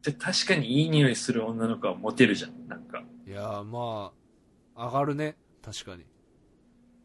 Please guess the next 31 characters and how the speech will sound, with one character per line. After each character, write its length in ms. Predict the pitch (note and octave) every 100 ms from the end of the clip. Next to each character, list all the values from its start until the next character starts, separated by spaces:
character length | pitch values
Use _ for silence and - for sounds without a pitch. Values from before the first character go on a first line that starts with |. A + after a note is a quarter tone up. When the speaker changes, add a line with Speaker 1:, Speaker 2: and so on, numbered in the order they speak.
| _ _ _ _ _ -
Speaker 2:
い 160 | C#3 B2+
い 20 |
ね 120 | A2+
っ 20 |
て 180 | A2 G2
な 100 | E2
る 80 | E2
ね。 160 | E2+ - _ _ _ _ _ _ _ _ _ _ _ _ _ _ _ _ _
Speaker 1:
だ 60 | -
か 80 | F#2+
ら 160 | F2 -
大 400 | - - G#2 A2
変 260 | C3+ C#3+
だ 180 | D3 B2+
よ 80 | -
ね、 220 | - -
本 160 | - - - -
当 100 | -
に。 220 | - - - - -
Speaker 2:
ま 80 | G2
あ、 40 |
女 140 | F2+ F2
性 220 | - D3+
と 100 | E3+
香 200 | - D#3+ E3
り 120 | E3+ E3+
は 100 | E3+
ね、 180 | D3+ -
き-、 200 | - A2+
あ 200 | A2 G2+
の、 340 | G2+ G2 F#2+